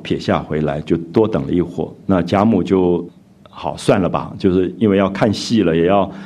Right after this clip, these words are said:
开始吃饭了。贾母说，“以后再私自出门，不再告诉我，一，一定叫你老子打你。”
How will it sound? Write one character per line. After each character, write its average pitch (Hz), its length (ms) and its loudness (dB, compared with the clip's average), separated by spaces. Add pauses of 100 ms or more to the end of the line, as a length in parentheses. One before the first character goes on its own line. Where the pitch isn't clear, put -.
(220)
开 117 200 2
始 98 220 -4
吃 - 180 -2
饭 120 260 2
了。 78 200 -2
贾 104 160 2
母 104 120 2
说 98 220 0
，“以 98 100 -2
后 117 180 2
再 113 200 2
私 170 360 -2
自 165 280 0
出 135 240 2
门， 98 280 2 (160)
不 143 100 0
再 143 160 2
告 113 180 2
诉 98 140 -2
我， 73 180 -2
一， - 180 -14 (300)
一 156 80 2
定 120 280 2
叫 107 200 2
你 92 100 2
老 71 220 0
子 92 120 -4
打 78 240 -2
你。” 87 140 0